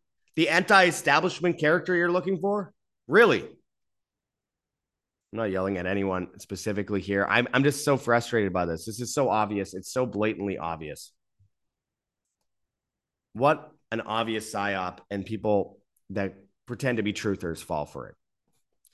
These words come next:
Zero Hedge writes this, "Artificial intelligence is allowing them to construct a global surveillance, uh, prison from which there is no, uh, no escape is possible." And people say, "Oh, it's the World Economic Forum. It's,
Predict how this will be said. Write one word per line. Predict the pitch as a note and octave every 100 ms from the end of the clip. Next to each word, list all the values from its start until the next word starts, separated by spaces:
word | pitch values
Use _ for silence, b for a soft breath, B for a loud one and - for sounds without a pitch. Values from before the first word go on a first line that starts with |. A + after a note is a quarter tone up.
| _ _ _ _ _ _
Zero | A#2+ A#2 G2+
Hedge | A2 G#2+
writes | G#2+ G#2 -
this, | D3+ D#3 B2+
"Artificial | D3 D3 D#3+ E3+
intelligence | D#3 D3+ D3 C#3+ C3
is | C3+ A2
allowing | A#2+ A#2 B2 C3 B2+
them | A#2+ A#2
to | A#2
construct | A2 G#2 - A2+
a | G#2
global | F#2 B2+ D#3+ E3+
surveillance, | - A2+ A#2 D3+ D3+ C3 - _ _ _ _
uh, | G#2 G#2
prison | A2+ A#2+ A2+ A#2 A2
from | A2 G#2+
which | E3+ - -
there | C3 C#3 C3
is | B2 A#2 - -
no, | A2 B2 B2+ B2 - G#2+
uh, | A2+
no | A2+ A#2 A#2
escape | A2+ B2 A2+
is | G#2
possible." | - G#2 G2+ E2+ C#2+ - _ _ _ _ _ _ _ _ _ _ b b b _ _ _ B2+
And | C#3 C#3 C3+ C3 - _ _
people | C#3 C#3+
say, | C#3 C#3+
"Oh, | D3 C3
it's | B2+
the | A#2+
World | D3+
Economic | C#3+ C#3 C3 D#3
Forum. | D3 B2+ A2+ G2+
It's, | G2+ G#2